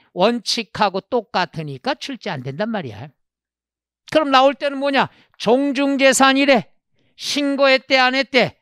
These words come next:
안 했대. 그럼 누가 된대? 공부상의 소유자. 이거를 답 찾는 거야. 밑줄 치고 할 필요도 없어. 동그라만 치면만 그대 나오는 거예요.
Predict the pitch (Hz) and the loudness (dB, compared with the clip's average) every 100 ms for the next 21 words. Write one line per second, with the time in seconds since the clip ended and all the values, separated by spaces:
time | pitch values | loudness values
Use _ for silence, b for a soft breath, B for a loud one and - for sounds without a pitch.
0 | _ 185 220 269 - 240 165 - _ - | _ -2 2 2 2 2 2 -4 _ -2
1 | 269 247 247 262 262 269 269 254 190 139 | -2 -2 0 0 2 -2 -2 -2 -2 -4
2 | _ - 165 170 160 143 - 120 123 254 | _ -2 -2 -2 -4 -6 -4 -6 -4 -4
3 | - 320 262 208 196 202 B B B B | -4 -2 -4 -2 -2 -2 B B B B
4 | 294 311 339 359 370 370 - 214 - 277 | -4 -2 2 0 0 -4 -8 -8 -8 -10
5 | 320 320 311 277 196 135 185 180 _ _ | -8 -8 -4 -2 -4 -6 -10 -12 _ _
6 | _ _ _ _ _ _ - 277 - 320 | _ _ _ _ _ _ -4 -2 -2 -6
7 | 262 - 269 254 269 - 254 208 285 - | -4 -6 0 0 0 -4 -4 -2 -2 0
8 | 220 269 226 _ _ - 233 233 220 214 | 2 2 -2 _ _ -2 -2 -4 -6 -4
9 | 185 170 180 247 - 302 269 185 196 233 | -4 -4 -6 -8 -10 -8 -8 -8 -8 -8
10 | 262 226 220 220 180 | -6 -6 -8 -10 -14